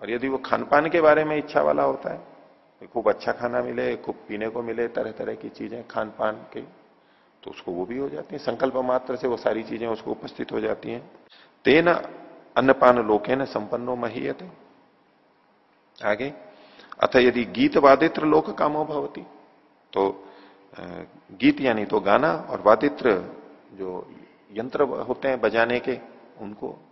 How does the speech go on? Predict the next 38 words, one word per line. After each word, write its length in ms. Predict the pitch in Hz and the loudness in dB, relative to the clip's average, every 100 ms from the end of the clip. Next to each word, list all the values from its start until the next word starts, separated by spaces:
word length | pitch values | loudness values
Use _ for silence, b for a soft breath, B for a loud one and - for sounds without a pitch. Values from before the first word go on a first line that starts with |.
| _ | _
गाना 240 | 101 107 113 | 4 4 4
बजाने 380 | 110 110 113 113 | 4 2 -2 -4
के 80 | |
जो 140 | 101 107 | -4 -4
य-, 200 | 104 - - - - - _ - | -4 -10 -14 -20 -20 -20 _ -8
खुद 140 | 101 | -2
गाना 380 | 95 107 123 135 | 4 4 6 4
गीत 420 | - 104 120 135 | 0 -4 -2 -2
हैं 240 | 139 131 | 0 0
और 220 | 127 120 - | 2 0 -2
बजाने 440 | 101 98 107 110 | -4 -2 -2 -2
के 120 | 110 | 2
वाद्य 380 | 98 98 - 113 | 4 4 2 0
यंत्र 260 | 110 - 101 | -2 -2 -2
हैं 120 | 107 | -2
वो, 240 | 101 120 B B B B - | -2 -4 B B B B -6
वो 200 | 107 156 | 6 6
उसके 220 | 156 170 | 6 2
पास 280 | 156 151 - | 6 6 4
में 80 | 156 | 2
हो 140 | 160 | 2
तो 120 | 151 135 | 2 -2
संकल्प 360 | 123 117 123 | -2 -2 -2
मात्र 320 | 117 107 - | 0 0 -2
से 120 | 92 104 | -6 -6
उसको 280 | 87 - | -4 -6
वो 140 | 87 101 | -2 0
भी 120 | 127 | 0
मिल 200 | 127 127 | -4 -6
जाते 300 | 127 120 - | -6 -8 -12
हैं। 100 | - - _ _ _ _ _ _ _ _ _ _ _ _ - | -18 -20 _ _ _ _ _ _ _ _ _ _ _ _ -6
आगे, 240 | 107 117 135 B B B B B - | -4 -4 -8 B B B B B -4
"अथ 140 | 113 | 2
यदि 320 | 151 151 156 143 | 6 6 4 0
स्त्री 280 | - 160 | 2 2
लोक 320 | 160 170 165 - | 6 4 2 4
कामो 260 | 156 156 | 6 6
भवति", 600 | 143 147 143 160 165 - | 4 4 4 0 -6 -12